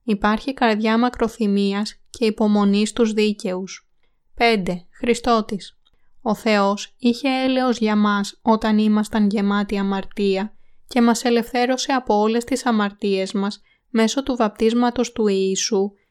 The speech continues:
και του αίματός του στον Σταυρό. Εμείς μπορούμε να αγαπήσουμε και να έχουμε έλεος για τους άλλους, επειδή ο Ιησούς είχε έλεος για μας και καθάρισε όλες τις αμαρτίες μας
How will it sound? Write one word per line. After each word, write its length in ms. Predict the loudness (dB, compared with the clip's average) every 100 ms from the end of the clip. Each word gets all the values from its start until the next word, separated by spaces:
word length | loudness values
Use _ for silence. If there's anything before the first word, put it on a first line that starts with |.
| _
και 140 | -2 0
του 140 | 4
αίματός 540 | 2 2 0 0 -4
του 120 | -4 -6
στον 180 | -4
Σταυρό. 640 | -4 -2 -2 0 -2 -2 _ _ _ _ -4
Εμείς 580 | 2 4 4 2 -2 _
μπορούμε 520 | 0 4 6 6 4
να 140 | 2 0
αγαπήσουμε 880 | 0 -4 0 -2 0 -2 -4 -4 -10 _ -2
και 140 | 2
να 120 | 4
έχουμε 540 | 2 0 2 2 4 4
έλεος 360 | 2 0 0
για 120 | -4
τους 240 | -2 -2 0
άλλους, 580 | 0 0 -2 -4 -8 _ _ -4
επειδή 440 | -2 2 2 4
ο 100 | 2
Ιησούς 720 | 2 0 0 -2 0 -2 -4 -2
είχε 300 | -2 0 0
έλεος 460 | 2 2 2 0
για 200 | 0 -2
μας 480 | 0 0 -2 -6 -12 _ _
και 120 | -6
καθάρισε 640 | 0 2 4 2 2 -4 -2
όλες 300 | 0 0 0
τις 200 | -4 -2
αμαρτίες 680 | 0 0 -2 -2 -2 -2 -4
μας 340 | -4 -4 -8